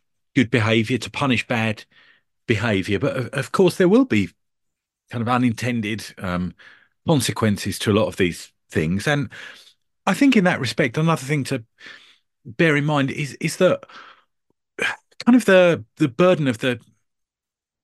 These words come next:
chapter, if, if, if you like, is, is to address more than just the sin of one individual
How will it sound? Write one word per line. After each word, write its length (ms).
chapter, 360
if, 140
if, 260
if 160
you 60
like, 220
is, 140
is 300
to 180
address 340
more 300
than 180
just 400
the 340
sin 260
of 140
one 400
individual 680